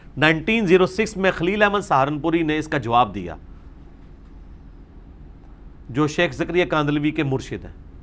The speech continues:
اور کتاب کا نام رکھا المحند علی المفند، ہند کی تلوار ایک سٹھیائے ہوئے پاگل بابے کے سر کے اوپر،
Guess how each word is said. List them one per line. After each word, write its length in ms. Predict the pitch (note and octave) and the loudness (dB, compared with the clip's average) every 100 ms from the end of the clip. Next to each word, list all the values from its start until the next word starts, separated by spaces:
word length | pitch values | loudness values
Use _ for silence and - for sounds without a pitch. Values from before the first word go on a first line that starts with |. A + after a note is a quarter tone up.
| - - - - - - - | -20 -20 -20 -20 -20 -18 -2
اور 160 | D#3+ | 0
کتاب 380 | D#3 E3+ E3+ F3+ | 0 4 6 6
کا 80 | G3 | 4
نام 260 | E3 F3 F3 | 4 4 4
رکھا 280 | E3+ F3+ - | 0 0 2
المحند 680 | F3+ D#3+ C3 C3 D3+ F3+ | 2 2 -2 -2 2 2
علی 180 | E3 D#3 | 4 4
المفند، 520 | D#3+ C#3 B2 - B2 A2+ F#2+ - - - - - - | 4 2 -2 -4 -4 -6 -8 -18 -20 -20 -20 -20 -10
ہند 280 | A2 E3 F3 | 0 2 2
کی 140 | F#3+ | -2
تلوار 460 | F#3 D3+ C#3 D3+ F3 F3+ - - - - - - | 2 4 8 8 6 2 -18 -20 -20 -20 -20 -10
ایک 200 | - D#3 | -2 -2
سٹھیائے 440 | D#3 E3+ D3+ D#3+ E3 | 0 0 4 6 8
ہوئے 320 | E3 E3 E3 | 8 6 4
پاگل 480 | D#3+ - D3+ D#3 D#3+ | 2 6 6 6 2
بابے 360 | B2+ C3+ C3+ | 4 4 4
کے 140 | D#3 C#3+ | -2 -4
سر 240 | - D3 | -2 -2
کے 120 | - | -2
اوپر، 240 | A2 D2+ | -8 -10